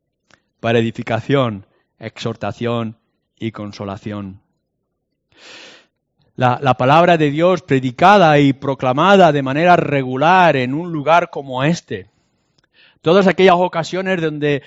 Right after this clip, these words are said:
los creyentes se reúnen para poder escuchar la exposición de la palabra de Dios, a veces es para edificar, para ir creciendo, para hacernos más fuertes en la fe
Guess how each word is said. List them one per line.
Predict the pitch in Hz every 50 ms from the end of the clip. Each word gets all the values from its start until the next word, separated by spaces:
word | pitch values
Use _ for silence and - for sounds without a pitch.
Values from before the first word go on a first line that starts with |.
| - _
los | - 147 147 -
creyentes | - 156 143 147 160 180 196 190 - 196 185
se | - 160 147
reúnen | 139 139 139 147 180 208 202 185 165 151 147 139
para | - 139 143 139 135
poder | - 131 135 156 175 185
escuchar | 185 - - - 147 135 - - 170 180 175 170
la | 151
exposición | 143 127 - 151 143 - 135 131 - - 175 190 208 208 190
de | 160 143 131
la | 131 127
palabra | - 123 131 160 185 190 185 170 147
de | 139 135
Dios, | 147 185 208 208 175 - - - -
a | - 135
veces | 135 160 196 175 226 208 147
es | 170 175
para | - 185 165 160
edificar, | 151 139 135 135 - - 123 110 - 156 143 131 113 101 - - -
para | - 113 110 120
ir | 139 143 135 -
creciendo, | - 135 123 113 - - 127 127 127 123 113 113 107 101 92 90
para | - 120 113
hacernos | 110 - 127 139 - 139 139 127
más | 117 117 131 139 135 127 -
fuertes | - - - - 117 135 139 123 - _ 117 110 - -
en | 113 113
la | 110 104 101
fe | - 131 127 131